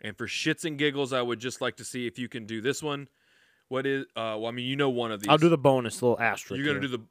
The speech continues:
Speaker 1: the bonus game?
Speaker 2: Bonus game.
Speaker 1: Uh, the Broncos versus the Rams.
Speaker 2: Give me Western Michigan.
Speaker 1: No. You think I was gonna
Speaker 2: <laughs>
Speaker 1: let it that
Speaker 2: Right,
Speaker 1: easy?
Speaker 2: yeah. <laughs>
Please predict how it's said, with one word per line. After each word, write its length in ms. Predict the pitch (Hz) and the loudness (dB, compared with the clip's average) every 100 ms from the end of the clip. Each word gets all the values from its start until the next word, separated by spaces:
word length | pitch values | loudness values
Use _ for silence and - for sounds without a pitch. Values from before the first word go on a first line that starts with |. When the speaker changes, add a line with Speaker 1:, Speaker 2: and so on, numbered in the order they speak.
| 139 | -10
Speaker 1:
the 80 | 135 | -2
bonus 400 | 107 147 165 147 | 2 2 0 -2
game? 340 | 165 170 180 - | -2 -2 -4 2
Speaker 2:
Bonus 320 | 127 120 - | 2 2 -4
game. 260 | 110 101 101 _ _ _ _ _ _ _ 120 | -6 -6 -10 _ _ _ _ _ _ _ -2
Speaker 1:
Uh, 480 | 120 120 120 117 | 0 0 0 0
the 140 | 113 120 | -2 -6
Broncos 1400 | 113 117 113 156 156 180 185 196 190 196 214 190 - - _ _ _ _ _ _ - | -10 -18 0 6 8 6 4 4 6 6 4 -2 -10 -14 _ _ _ _ _ _ -2
versus 540 | 120 160 - 165 131 | 2 2 2 -4 0
the 100 | 135 | 0
Rams. 640 | 123 139 135 104 95 - - _ _ _ _ _ _ - | 2 2 2 -2 -8 -14 -16 _ _ _ _ _ _ 2
Speaker 2:
Give 160 | 139 | 2
me 100 | 123 | 2
Western 540 | 110 131 123 - 139 131 | 2 2 2 -2 -2 0
Michigan. 460 | 117 - 98 90 | -2 -4 -6 -8
Speaker 1:
No. 220 | 110 101 - _ _ _ _ - - _ - | -8 -12 -14 _ _ _ _ -20 -20 _ -8
You 100 | 120 | -4
think 140 | 123 | 0
I 40 | 113 | 0
was 120 | 107 | 2
gonna 140 | - | 2
Speaker 2:
<laughs> 120 | 190 | 4
Speaker 1:
let 60 | 180 | 4
it 40 | |
that 240 | 170 156 143 | 4 4 4
Speaker 2:
Right, 120 | 170 | 4
Speaker 1:
easy? 100 | 151 | 6
Speaker 2:
yeah. 400 | 139 143 131 175 | 6 4 6 4
<laughs> 160 | - | 6